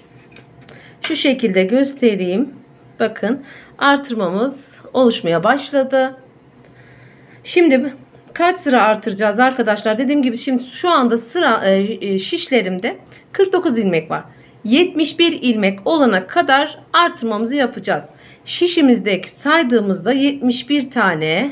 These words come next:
şu şekilde tek tek, bir, iki, üç, dört, bu şekilde tek tek saydığımızda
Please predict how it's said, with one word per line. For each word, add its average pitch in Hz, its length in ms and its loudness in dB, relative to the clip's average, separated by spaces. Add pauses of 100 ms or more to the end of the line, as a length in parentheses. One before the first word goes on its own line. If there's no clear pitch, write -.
şu - 180 -12
şekilde 180 420 -8
tek 254 300 0
tek, 180 240 -8
bir, 208 220 -2 (180)
iki, 214 340 -8
üç, 226 400 -6
dört, 233 300 2 (540)
bu 381 100 4
şekilde 254 380 0
tek 349 180 -2
tek 269 180 0
saydığımızda 208 680 -4